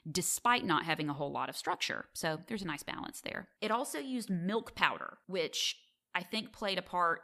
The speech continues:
in why my first run of this recipe did not go so well. The proteins in milk cause a higher rise because they aid in gluten development. So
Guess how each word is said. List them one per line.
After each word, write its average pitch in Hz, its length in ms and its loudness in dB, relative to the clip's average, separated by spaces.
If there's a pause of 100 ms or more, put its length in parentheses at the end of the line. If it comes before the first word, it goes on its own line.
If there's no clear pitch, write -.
in 156 260 -2
why 156 360 6
my 143 180 -2 (100)
first 165 300 -6
run 147 160 -2
of 139 80 -6
this - 220 -10
recipe - 320 -12
did - 100 -16
not - 180 -10
go - 140 -14
so - 200 -12
well. - 340 -10
The 185 100 -4
proteins 247 580 -2
in 170 300 -4 (100)
milk 175 680 2 (100)
cause 202 380 2
a 180 60 2
higher 220 460 2
rise 147 460 0
because - 240 -6
they 165 120 -2
aid 147 200 -4
in 175 80 -4
gluten 165 320 -4
development. 139 480 -6 (240)
So 143 320 -4